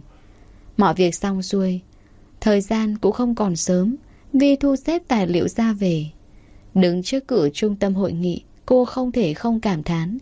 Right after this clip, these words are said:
Đất trời chuyển sang đông, ngày cũng thực ngắn. Chỉ mới năm giờ, trời đất dường như bị bóng tối nuốt gọn. Đèn đường, những ngọn đèn nêu nhiều màu sắc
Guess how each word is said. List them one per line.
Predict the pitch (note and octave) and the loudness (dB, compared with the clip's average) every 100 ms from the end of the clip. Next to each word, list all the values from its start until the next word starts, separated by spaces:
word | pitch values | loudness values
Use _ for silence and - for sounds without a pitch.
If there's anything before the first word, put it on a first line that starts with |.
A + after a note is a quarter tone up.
| - - - | -12 -20 -4
Đất | G3 G#3 | -2 0
trời | A3 F#3+ | -2 -2
chuyển | - F#3+ D#3 | 0 -2 -2
sang | - G3 F#3 | -4 -4 -2
đông, | F#3+ F#3 F3+ - | -2 -2 -6 -6
ngày | A3+ A3 G3 | 0 2 2
cũng | F#3 A3+ | 0 -2
thực | C4 - | -2 -2
ngắn. | F3+ F3+ A3 - - - - | -2 -2 -2 -6 -16 -18 -4
Chỉ | - | -2
mới | A3 G#3+ | 0 0
năm | C4 C#4+ C#4 | 0 -2 -4
giờ, | - G#3+ F3+ E3 _ _ | -4 -4 -4 -8 _ _
trời | - A3 | -2 0
đất | F#3+ C#4+ - - | 2 -2 -2 0
dường | G3+ | 0
như | A#3+ | 0
bị | B3+ G3+ | -2 -2
bóng | F#3 E3+ F#3+ | -2 -2 -2
tối | F#3 F3+ | -2 0
nuốt | A#3 D4+ - | 0 -2 -4
gọn. | A3+ F3+ - - - - | -6 -6 -12 -20 -20 -4
Đèn | F3+ E3+ D#3+ | -2 -2 -4
đường, | F3 E3 D#3 - _ | -4 -6 -8 -16 _
những | A#3+ C4+ | 0 2
ngọn | C4+ | 2
đèn | A3 G3+ A3 | 0 2 2
nêu | C4 B3+ | 2 2
nhiều | A#3+ F#3+ | 2 2
màu | F3+ E3+ | 0 -2
sắc | E3+ - D4+ | -4 -4 -6